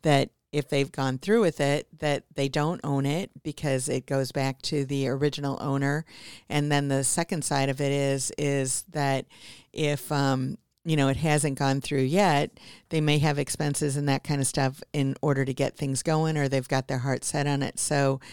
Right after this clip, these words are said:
it's kind of a, um, y-, you know, it's, it's a,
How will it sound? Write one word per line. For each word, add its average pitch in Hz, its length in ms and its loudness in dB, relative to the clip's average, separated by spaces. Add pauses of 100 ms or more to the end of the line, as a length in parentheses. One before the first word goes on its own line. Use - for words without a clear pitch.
(280)
it's - 400 -2
kind 185 300 0
of 165 120 -2
a, 139 340 0
um, 135 440 -2 (240)
y-, 160 180 -10
you 165 100 -4
know, 147 140 0
it's, 143 180 -2 (120)
it's 156 180 0
a, 139 180 -2